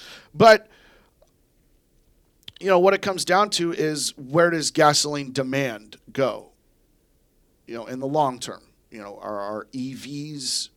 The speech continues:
going to supersede and, and start taking away some of the gasoline market, uh, specifically in the fuel side? Um, and really, it just comes down to where does gasoline demand go?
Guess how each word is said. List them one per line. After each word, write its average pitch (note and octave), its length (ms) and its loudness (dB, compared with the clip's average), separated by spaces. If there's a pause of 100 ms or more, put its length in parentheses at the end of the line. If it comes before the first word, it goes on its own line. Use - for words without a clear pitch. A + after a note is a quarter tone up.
going B2+ 240 -12
to B2+ 460 -10
supersede C#3 920 -6 (340)
and, A#2 200 -18
and A2 220 -16
start - 360 -8
taking A#2+ 520 -8
away B2 240 -8
some A#2 200 -8
of A2+ 60 -14
the A2+ 60 -12
gasoline A#2+ 540 -8
market, C#3 500 -4 (420)
uh, G#2+ 360 -10
specifically A2 520 -10
in G#2 60 -20
the F2+ 80 -20
fuel E3+ 300 -8
side? C3 440 0 (560)
Um, A#2 560 -8
and B2+ 220 -12
really, D#3 400 -4
it C#3 220 -6
just C3+ 360 -6
comes C3 260 -8
down C3 340 -4
to B2+ 500 -6
where B2+ 420 -2
does A#2 240 -8
gasoline A#2 960 -6 (540)
demand A2+ 680 -12 (220)
go? G2 380 -12